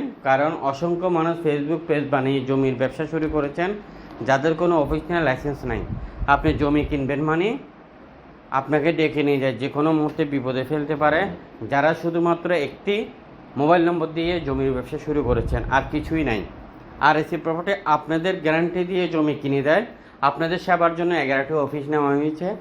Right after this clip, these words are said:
জমি দেখবেন, অফিসে চলে আসবেন, জমি বিক্রি করবেন, অফিসে চলে আসবেন, পার্টনারশিপে ব্যবসা করবেন, অফিসে চলে আসবেন। অফিসে আসেন, সস্তা জমির মধ্যে বিনিয়োগ করেন, এক মাস থেকে এক বছরের মধ্যে দুই গুণ,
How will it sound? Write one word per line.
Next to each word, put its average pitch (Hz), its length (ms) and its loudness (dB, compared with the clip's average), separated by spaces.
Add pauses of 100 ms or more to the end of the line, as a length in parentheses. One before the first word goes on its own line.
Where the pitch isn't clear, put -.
(380)
জমি 156 280 6
দেখবেন, 147 440 0
অফিসে 151 400 -4
চলে 156 200 -2
আসবেন, 160 320 0 (500)
জমি 160 260 4
বিক্রি 147 300 -4
করবেন, 151 340 0
অফিসে 151 340 -2
চলে 170 200 2
আসবেন, 165 300 2 (400)
পার্টনারশিপে 170 580 2
ব্যবসা 156 340 -2
করবেন, 175 340 2 (400)
অফিসে 151 400 -2
চলে 143 140 2
আসবেন। 123 320 2 (440)
অফিসে 165 360 0
আসেন, 180 320 2 (440)
সস্তা 175 320 0
জমির 160 300 0
মধ্যে 165 180 0
বিনিয়োগ 151 440 2
করেন, 170 260 4 (420)
এক 139 240 0
মাস 175 200 2 (100)
থেকে 180 200 -2
এক 170 220 4
বছরের 165 360 -2
মধ্যে 170 220 -2 (640)
দুই 160 220 6
গুণ, 160 160 4